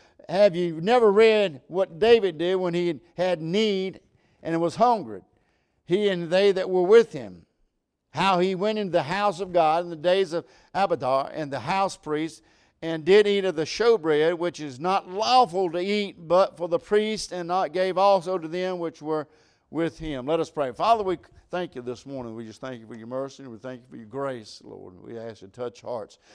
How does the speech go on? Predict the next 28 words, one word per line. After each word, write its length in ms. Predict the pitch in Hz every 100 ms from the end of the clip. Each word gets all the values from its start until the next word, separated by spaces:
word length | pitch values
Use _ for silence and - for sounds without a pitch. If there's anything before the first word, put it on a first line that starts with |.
| - -
Lift 380 | 117 233 262 196
us 160 | 156
up 240 | 175 165 127
in 100 | 135
this 200 | 139 -
time 320 | 143 151 139
that 120 | 127
we 200 | 135 143
live 260 | 117 110 101
in, 100 | 107
this 200 | 120 -
country 400 | - 170 - 123
we 100 | 117
live 400 | 104 110 117 113
in, 160 | 110
and 160 | 110 113
this, 200 | 117 - _ _ -
the 80 |
sorrows 800 | 123 - - 208 180 165 143 135
that 180 | 107 -
we 120 | 127
live 240 | 120 127 120
in 100 | 117
today. 340 | 107 120 110
Help 280 | 107 139 139
us 160 | 120 95
to 100 | 104
see 360 | - 131 110